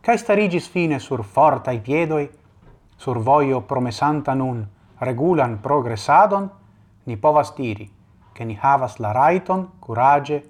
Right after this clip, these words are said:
kaj kun la plej bonaj esperoj rigardi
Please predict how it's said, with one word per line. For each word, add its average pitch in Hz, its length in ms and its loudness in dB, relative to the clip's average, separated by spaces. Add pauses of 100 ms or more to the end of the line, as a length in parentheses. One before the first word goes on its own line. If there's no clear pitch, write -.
(140)
kaj 127 260 -2
kun 127 120 -4
la 104 80 -2
plej 156 400 0
bonaj 156 380 4 (100)
esperoj 135 540 -6 (440)
rigardi 131 560 0